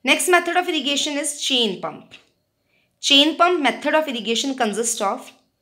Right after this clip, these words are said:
two large wheels which are connected to chain. There are buckets attached to the chain. Further, one part of the chain dips into the water source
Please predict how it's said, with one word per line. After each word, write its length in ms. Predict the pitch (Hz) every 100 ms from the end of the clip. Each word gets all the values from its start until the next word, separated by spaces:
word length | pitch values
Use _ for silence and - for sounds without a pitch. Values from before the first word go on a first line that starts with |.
| _ _ _ -
two 120 | 302
large 380 | 269 269 302 208
wheels 520 | 202 240 226 269 - - _ _ _ _ -
which 160 | 220
are 160 | 320 320
connected 640 | 330 240 220 - 311 262
to 140 | 277 262
chain. 500 | - 226 175 226 - _ _ _ _ _ _ _ _ _ _ _
There 240 | 190 277 320
are 160 | 349
buckets 400 | 226 220 370 381 -
attached 380 | 240 247 269 277
to 60 |
the 120 | 233
chain. 560 | 262 - 220 180 208 - _ _ _ _ _ _ _ _ _ _ _ _ _ _ _ _ _ _ _ _ _ _
Further, 480 | _ - 294 320 381
one 280 | 240 294 359
part 220 | 349 330
of 140 | 330 254
the 100 | 320
chain 500 | - 294 285 277 170
dips 480 | 233 - - - -
into 240 | 202 240
the 120 | 220
water 340 | 196 170 170 185
source 680 | - 220 262 - - -